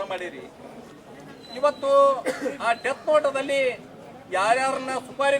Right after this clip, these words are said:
ಕೊಡ್ಬೇಕಂತ ಅನ್ನೋಂಥದ್ರ ಬಗ್ಗೆ ಯೋಚನೆ ಆಗಿತ್ತು. ಎಲ್ಲ ವಿಷಯಗಳನ್ನ ಏಳು ಪೇಜ್ ಬರೆದು ಆತ್ಮಹತ್ಯೆ ಮಾಡ್ಕೊಂಡದ್ದು ಅತ್ಯಂತ, ಎಂಥವ್ರಿಗೂ ಅವರ ಕುಟುಂಬದವರನ್ನು ನೋಡಿದರೆ ಕಣ್ಣೀರು ಬರ್ತಕ್ಕಂಥ ಸ್ಥಿತಿ. ಇವತ್ತು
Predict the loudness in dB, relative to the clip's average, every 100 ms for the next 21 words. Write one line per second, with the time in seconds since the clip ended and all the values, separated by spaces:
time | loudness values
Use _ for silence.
0 | 0 -2 -2 -4 -6 -6 -6 -6 -6 -6
1 | -6 -6 -4 -6 -4 -4 -4 -6 -10 -8
2 | -6 -6 -2 2 2 2 -4 -4 -6 -8
3 | -8 -2 4 6 6 2 2 2 0 -4
4 | -10 -16 -16 -18 -18 -18 -18 -18 -18 -2
5 | 0 4 4 4 -2 -14 -18 -16 -16 -4
6 | 0 0 0 0 0 -2 -4 -4 -6 -6
7 | -6 -8 -8 -16 -18 -8 -8 -4 -4 -4
8 | 0 4 4 2 -8 -12 -14 -14 -14 -14
9 | -16 -12 -8 -8 0 4 4 4 2 4
10 | 6 6 0 -12 -14 -14 -14 -6 -4 0
11 | -2 -2 -2 2 2 2 -2 -4 -4 0
12 | 4 4 2 -4 -14 -14 -12 -6 -4 -2
13 | -4 -8 -10 -6 -6 -6 -10 -12 -12 -16
14 | -20 -18 -6 0 0 2